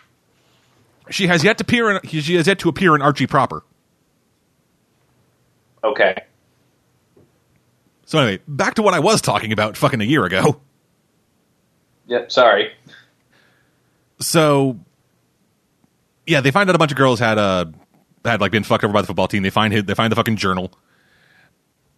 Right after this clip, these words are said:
Speaker 1: And then Betty's like, "Oh, yeah, so we need to fucking publish this."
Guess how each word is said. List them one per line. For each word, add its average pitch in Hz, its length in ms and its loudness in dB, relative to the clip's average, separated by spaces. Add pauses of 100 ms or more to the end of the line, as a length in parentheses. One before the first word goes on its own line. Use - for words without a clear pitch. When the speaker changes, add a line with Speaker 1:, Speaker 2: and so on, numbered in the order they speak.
(100)
Speaker 1:
And 123 600 0
then 110 600 -2 (1300)
Betty's 127 440 -2
like, 135 140 -2
"Oh, 180 40 2
yeah, 185 160 0
so 170 120 -2
we 180 40 -2
need 196 80 -2
to 147 60 -4
fucking 156 200 0
publish 147 280 0
this." 101 260 -2